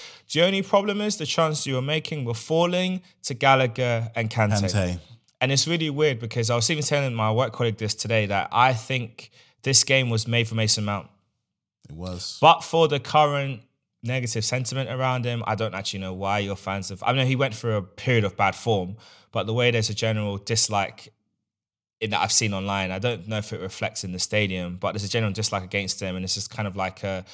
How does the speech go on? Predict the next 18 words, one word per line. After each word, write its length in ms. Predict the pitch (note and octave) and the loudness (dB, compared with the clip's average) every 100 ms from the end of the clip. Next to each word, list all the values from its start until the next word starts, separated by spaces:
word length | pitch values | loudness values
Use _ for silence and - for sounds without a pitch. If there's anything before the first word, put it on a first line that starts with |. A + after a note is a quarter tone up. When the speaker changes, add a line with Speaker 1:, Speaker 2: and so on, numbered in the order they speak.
| - - - | -20 -16 -2
Speaker 1:
"Oh, 300 | G#2 G#2 F#2+ | 2 4 2
Mason 440 | G#2 G2+ G#2 F#2+ | 0 0 0 -2
Mount, 280 | G2 G2 F#2+ | -2 -2 -4
we 80 | G2 | -6
don't 160 | F#2 | -6
really 380 | G2 F#2+ F#2 F#2 - - _ _ _ _ _ G#2 | -6 -4 -6 -8 -14 -20 _ _ _ _ _ -10
vibe 220 | A2 G#2+ G2+ | 2 2 2
with 100 | G2 | -2
him 100 | F#2+ | -4
anymore." 360 | F#2 F2+ F2+ | -4 -4 -4
I 120 | E2 G2 | -4 -6
don't 260 | - G#2+ | -6 -4
understand. 600 | F2+ F#2 F2+ - G2 F#2 F2+ | -4 -6 -6 -4 -4 -4 -6
But 240 | G#2+ - | -6 -2
this, 360 | C#3+ D3 - - | 0 4 2 0
this 280 | - E3+ - | -2 -2 2
game 320 | D3+ D#3 D3+ | 2 2 0
was 240 | B2+ A2 | -2 -2